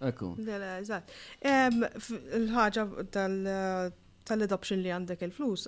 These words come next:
Speaker 2: għajnuna oħra li hija vera ftit fuq l-I V F u jmissa tkun iktar. Ituk, em, sixty hours leave.
Speaker 1: Mm.
Speaker 2: Meta tkun qed tagħmel, hawn Malta. Meta tkun qed tagħmel il-, l-I V F, issa fil-verità sixty hours huma ftit.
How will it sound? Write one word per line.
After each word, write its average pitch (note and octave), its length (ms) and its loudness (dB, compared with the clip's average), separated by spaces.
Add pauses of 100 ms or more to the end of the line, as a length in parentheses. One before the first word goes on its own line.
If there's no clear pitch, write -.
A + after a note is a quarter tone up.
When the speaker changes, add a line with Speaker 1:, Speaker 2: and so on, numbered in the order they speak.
Speaker 2:
għajnuna F#3+ 500 2
oħra F3+ 320 -2
li F#3 320 -2 (240)
hija F3+ 340 -2
vera F3 340 2
ftit F#3+ 320 -4
fuq - 200 -10
l-I D#3+ 200 -4
V F#3 260 -2
F - 340 0 (300)
u G#3 60 4
jmissa F#3+ 400 0
tkun E3+ 340 -4
iktar. F3+ 400 -4 (760)
Ituk, A3+ 520 0 (260)
em, F#3 640 0
sixty A#3+ 420 4
hours A3+ 420 6
leave. F#3+ 440 -2 (600)
Speaker 1:
Mm. A2 240 -2
Speaker 2:
Meta G3+ 200 2
tkun G3 240 -2
qed A#3 180 0
tagħmel, F3+ 480 -2
hawn F#3 200 -2
Malta. D#3 340 -6 (540)
Meta A3 200 4
tkun A3 260 0
qed A3 200 0
tagħmel F3 400 -2
il-, E3+ 420 -2
l-I E3+ 160 2
V E3 240 -2
F, E3 320 -6
issa G#3+ 240 -6
fil-verità F#3+ 540 0
sixty - 360 -4
hours F#3 340 0
huma F3+ 200 -4
ftit. - 420 -10